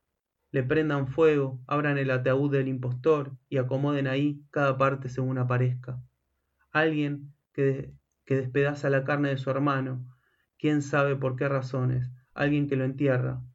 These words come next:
él mismo, despedazando y enterrando a su hermano, sustituyéndolo con el cuerpo de alguien más, lanzándolo al vacío de la noche llena de fragmentos de cuerpos, la noche de este país,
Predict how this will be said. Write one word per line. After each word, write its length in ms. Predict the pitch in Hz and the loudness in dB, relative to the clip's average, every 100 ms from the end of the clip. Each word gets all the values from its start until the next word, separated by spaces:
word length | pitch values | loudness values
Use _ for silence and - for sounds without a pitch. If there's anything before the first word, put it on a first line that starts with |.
| - | -4
él 180 | 151 147 | 0 2
mismo, 440 | 147 127 127 123 - | 0 0 -2 -4 -6
despedazando 720 | - 127 135 123 127 156 147 | -8 -2 2 2 2 0 2
y 60 | 135 | 2
enterrando 480 | 127 127 131 135 131 | 2 0 0 0 -2
a 40 | |
su 120 | 127 | -2
hermano, 440 | 131 131 123 123 - - _ _ _ _ | -2 2 4 2 0 -6 _ _ _ _
sustituyéndolo 1000 | - 135 135 127 131 156 151 143 143 143 | -6 -4 -2 -2 -2 0 0 2 2 2
con 140 | 135 131 | 0 0
el 120 | 127 | 0
cuerpo 280 | 139 139 135 | 0 0 2
de 120 | 135 | 2
alguien 260 | 135 131 | 2 0
más, 340 | 131 123 123 - _ _ _ - | 2 0 0 -8 _ _ _ -6
lanzándolo 560 | 131 127 143 147 139 131 | 0 0 2 2 4 4
al 100 | 131 | 4
vacío 680 | 123 - 165 151 131 131 127 _ - | 2 -2 -4 -2 -2 -4 -12 _ -4
de 100 | 135 | 0
la 120 | 127 | 2
noche 320 | 143 143 131 | 2 0 -4
llena 320 | 127 - 147 | -6 -2 0
de 80 | 139 | 2
fragmentos 680 | 131 131 135 131 127 127 123 | 0 0 0 0 0 0 2
de 140 | 127 | 0
cuerpos, 580 | 127 123 123 123 127 - _ _ _ - | 2 2 0 -2 -10 -12 _ _ _ 0
la 100 | 131 | 2
noche 320 | 143 143 139 | 4 2 0
de 80 | 135 | 0
este 220 | 123 135 | 0 0
país, 440 | 127 123 127 127 | 4 4 2 -2